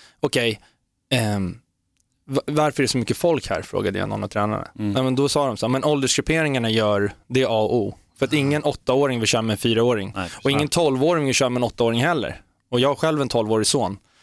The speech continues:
Speaker 1: Han vill inte träna med en sjuåring heller. Liksom.
Speaker 2: Men vill han träna med en sextonåring då?
Speaker 1: Eh, nej.
Speaker 2: Okej.
Speaker 1: Eh,
Speaker 2: Mm.
Speaker 1: så vi har ju, vi har ju alltså två års åldersspann upp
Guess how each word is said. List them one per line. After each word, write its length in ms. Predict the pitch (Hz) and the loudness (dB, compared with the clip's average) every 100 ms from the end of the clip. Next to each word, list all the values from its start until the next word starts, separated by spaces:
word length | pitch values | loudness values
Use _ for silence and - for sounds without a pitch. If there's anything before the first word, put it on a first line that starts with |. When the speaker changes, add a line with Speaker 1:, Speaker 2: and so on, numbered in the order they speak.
| _ | _
Speaker 1:
Han 160 | 131 139 | -2 0
vill 80 | 120 | -2
inte 180 | 92 | -4
träna 220 | - 101 104 | -2 -2 0
med 100 | 104 | 0
en 60 | |
sjuåring 420 | - 104 104 104 | 0 0 2 0
heller. 260 | 123 92 - - _ _ _ | -2 -4 -8 -18 _ _ _
Liksom. 240 | 101 - - - - | -8 -8 -10 -14 -4
Speaker 2:
Men 80 | 127 | -2
vill 100 | 127 | 0
han 100 | 143 | -2
träna 200 | 160 135 | -2 0
med 100 | 123 | 0
en 40 | |
sextonåring 520 | 113 123 - 165 180 - 117 - _ _ - | 0 -2 -2 -4 -4 -6 -12 -20 _ _ -4
då? 60 | 143 | 0
Speaker 1:
Eh, 440 | 156 156 156 156 | 0 0 0 -2
nej. 480 | 139 156 196 104 - - - | 0 0 0 -2 -6 -10 -6
Speaker 2:
Okej. 240 | 156 139 | -4 -4
Speaker 1:
Eh, 320 | 131 131 123 123 | -2 0 2 0
Speaker 2:
Mm. 200 | 107 127 | 0 2
Speaker 1:
så 140 | 147 | 2
vi 180 | 147 170 | 2 2
har 260 | 170 196 | 2 2
ju, 360 | 185 156 139 117 | 2 2 2 2
vi 140 | 131 | 0
har 220 | 165 175 175 | 2 2 2
ju 140 | 135 | 2
alltså 200 | 113 - | 2 -2
två 260 | - 135 120 | -2 2 2
års 160 | 113 | 2
åldersspann 500 | 123 113 - 147 123 | 0 0 -2 -2 0
upp 160 | 127 | -2